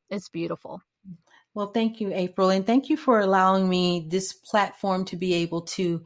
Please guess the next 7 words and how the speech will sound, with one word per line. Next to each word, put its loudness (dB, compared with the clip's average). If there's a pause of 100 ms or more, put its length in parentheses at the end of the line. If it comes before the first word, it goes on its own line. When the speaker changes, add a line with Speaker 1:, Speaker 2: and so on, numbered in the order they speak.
(200)
Speaker 2:
share 4
my 4
story. 0
You're 0
always 2
so 0
gracious. -4